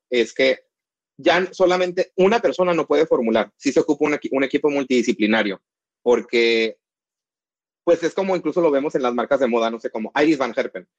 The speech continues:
o sea, que también vemos de que la mujer tiene que si sus biólogos, que si sus oceanólogos, que también su, su parte de impresión de tres D,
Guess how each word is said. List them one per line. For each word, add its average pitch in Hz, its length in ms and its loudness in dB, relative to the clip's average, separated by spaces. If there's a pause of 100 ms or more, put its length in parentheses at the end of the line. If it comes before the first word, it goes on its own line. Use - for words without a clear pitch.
(220)
o 110 80 -8
sea, 120 140 -4
que 123 100 0
también 123 320 -2
vemos 139 280 0
de 139 100 -6
que 127 100 0
la 113 140 0
mujer 113 300 -4
tiene 135 440 -2 (300)
que 160 100 4
si 156 140 -6
sus 120 240 -8
biólogos, 147 600 2
que 143 100 -8
si 139 100 -12
sus 123 200 -14
oceanólogos, 143 920 0
que 120 140 -6
también 120 300 -4
su, 131 300 0
su 113 140 -8
parte 123 220 -2
de 131 60 -4
impresión 120 320 -4
de 127 100 -2
tres 127 240 -4
D, 135 360 -2